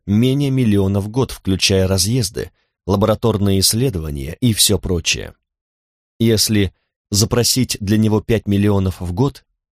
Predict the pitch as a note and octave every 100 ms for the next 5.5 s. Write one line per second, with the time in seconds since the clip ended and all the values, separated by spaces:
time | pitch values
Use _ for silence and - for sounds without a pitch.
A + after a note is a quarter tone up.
0 | _ - A2 F#2 G#2+ F#2+ F#2 E2+ - G2
1 | - _ - F#2+ F#2+ F2 E2 B2+ C3 -
2 | - _ _ - - F#2 B2 B2+ B2+ -
3 | G#2 G#2+ B2 - A#2+ - A2+ A2+ G2 B2
4 | B2+ G2+ G#2+ G#2+ G2+ G#2 - - G2+ G2
5 | G#2 G#2 - -